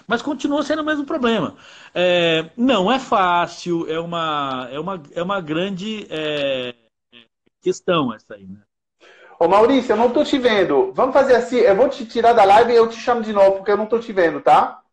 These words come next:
Speaker 1: Tá bom.
Speaker 2: Até já, até já. Dois segundos.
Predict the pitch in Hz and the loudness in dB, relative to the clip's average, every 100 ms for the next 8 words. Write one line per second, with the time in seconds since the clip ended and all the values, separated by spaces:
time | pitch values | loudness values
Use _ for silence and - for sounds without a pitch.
0 | _ _ _ _ - 190 175 127 95 _ | _ _ _ _ -4 -2 -2 -4 -8 _
1 | _ _ _ - - 175 151 - - 165 | _ _ _ -10 0 2 2 0 0 0
2 | - - _ - 147 170 160 113 110 | 0 -4 _ -4 -2 0 -2 -4 -10